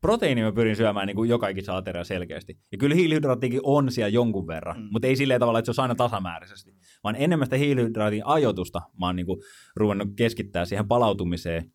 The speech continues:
Speaker 1: ja uneen nähden. Ne on ollut niinku ne jutut. Sit siihen uneen liittyen totta kai, niinku, niinku huomasta, jos viimeinen, tota, limppari huikkaa nolla neljä kolmekymmentä, niin,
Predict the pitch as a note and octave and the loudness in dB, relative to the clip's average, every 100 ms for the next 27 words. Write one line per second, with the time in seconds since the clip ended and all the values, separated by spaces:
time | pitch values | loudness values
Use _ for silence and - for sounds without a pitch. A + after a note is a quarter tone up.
0 | _ F#2 A2+ A2 E2+ D#2+ F2+ F#2+ - _ | _ -2 2 2 0 -4 -10 -14 -18 _
1 | _ _ _ _ - - A#2+ A2 F#2+ F2+ | _ _ _ _ -20 -2 2 2 2 0
2 | F2 E2 E2+ F2 D2 - _ _ _ _ | 0 -2 -2 -4 -6 -16 _ _ _ _
3 | - D#3 C3 A#2+ D#3+ D#3 A2+ G#2 G2+ G2+ | -6 -2 0 2 2 2 2 2 0 0
4 | G#2+ G#2 F2 G2+ G2 F#2+ A2 - A#2+ A#2+ | 0 0 -2 0 0 -4 -6 -2 0 2
5 | C3 A#2+ A2 G2 G#2+ C#3 B2 A#2+ A2+ A2+ | 4 4 0 -2 -4 -4 -2 0 2 0
6 | - - - _ - A2 G#2 A2+ B2 C#3+ | -4 -18 -20 _ -8 -6 -2 -2 0 0
7 | C3 - A#2 A#2+ A2+ G#2+ C#3+ A#2+ - A#2 | 0 -2 -2 -2 -6 0 2 2 0 0
8 | B2 B2 B2 B2+ C3+ D3 C#3+ C3 C#3 C3 | 2 2 2 2 2 2 2 2 0 0
9 | B2 A2+ A#2 | 0 0 -2